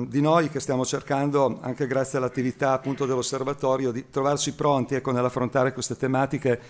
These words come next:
anche quotidianamente nel nostro lavoro. Eh, in particolare ho apprezzato come l'assessore abbia messo in evidenza un disegno di innovazione in chiave di sostenibilità della città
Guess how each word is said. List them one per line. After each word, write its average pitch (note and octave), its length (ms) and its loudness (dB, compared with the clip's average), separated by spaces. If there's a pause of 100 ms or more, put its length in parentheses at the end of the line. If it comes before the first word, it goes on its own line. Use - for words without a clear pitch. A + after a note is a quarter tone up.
(100)
anche B2+ 260 -2
quotidianamente C#3+ 720 -2
nel C#3+ 120 0
nostro C3 320 -4
lavoro. B2 500 0 (440)
Eh, E3 200 4
in F3 140 2
particolare G3 500 4
ho F3 180 4
apprezzato E3 600 2
come D3 480 2 (100)
l'assessore D3 480 2
abbia C#3+ 160 4
messo D3 280 0
in D3+ 60 -2
evidenza D#3 840 2 (320)
un D3 160 4
disegno E3+ 480 4
di C#3 100 2
innovazione D3 720 4
in B2 80 0
chiave D3+ 260 2
di C3+ 100 2
sostenibilità D3 800 0
della D3 220 2
città C#3 560 -2